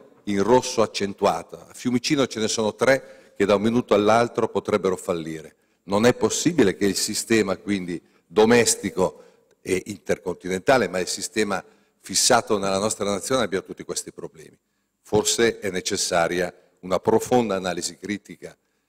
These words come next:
a tutela di una componente vitale. Guardate, noi abbiamo già perso molte cose in Italia. Non voglio fare polemica, ma guardiamo cosa è successo all'industria dell'auto. Da anni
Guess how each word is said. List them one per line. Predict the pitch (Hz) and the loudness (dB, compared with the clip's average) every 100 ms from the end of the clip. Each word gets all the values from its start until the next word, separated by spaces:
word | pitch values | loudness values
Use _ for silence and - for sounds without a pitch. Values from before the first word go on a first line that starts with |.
| _ _ - | _ _ 2
a | 123 | 2
tutela | - 135 - 147 165 147 117 - - _ _ _ _ | 2 -6 2 2 4 4 2 -2 -20 _ _ _ _
di | 101 | 0
una | 135 139 | 2 2
componente | 123 110 104 104 151 - 104 98 | 2 0 0 0 -2 -2 -4 -6
vitale. | 98 - 120 90 82 - _ _ _ _ - | -8 2 2 2 -6 -18 _ _ _ _ -10
Guardate, | - 117 101 - 95 85 | 0 4 2 0 -10 -10
noi | - 147 | 0 4
abbiamo | 165 104 101 | 4 4 0
già | 101 | -4
perso | - 98 - | -2 -4 -2
molte | 95 90 95 | -6 -6 -6
cose | 90 85 82 | -4 -4 -6
in | 82 | -10
Italia. | - 85 80 82 - _ - - - _ _ _ _ | -6 -6 -6 -12 -18 _ -14 -14 -14 _ _ _ _
Non | - 95 | -12 0
voglio | 107 98 | 2 2
fare | 95 98 95 | 0 4 2
polemica, | - 101 110 101 95 95 87 | 4 6 6 4 -4 -4 -2
ma | 90 - _ _ _ | -4 -4 _ _ _
guardiamo | 98 98 123 117 | -2 2 2 2
cosa | 107 | 0
è | 98 | -2
successo | - - 113 - | -6 -2 0 2
all'industria | 107 98 104 - | 0 -2 -2 0
dell'auto. | 98 92 85 85 - 90 - _ _ _ | 2 4 2 0 -6 -14 -14 _ _ _
Da | 85 104 117 | 2 4 6
anni | 120 113 110 98 | 4 0 0 -2